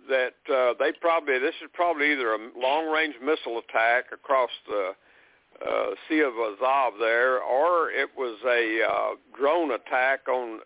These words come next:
either a fuel depot or munitions that are based in that, uh, Sevastopol port, which is Crimea. Uh, that's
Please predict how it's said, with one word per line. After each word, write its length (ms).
either 300
a 40
fuel 260
depot 520
or 640
munitions 760
that 160
are 80
based 500
in 140
that, 240
uh, 260
Sevastopol 800
port, 520
which 200
is 160
Crimea. 580
Uh, 260
that's 220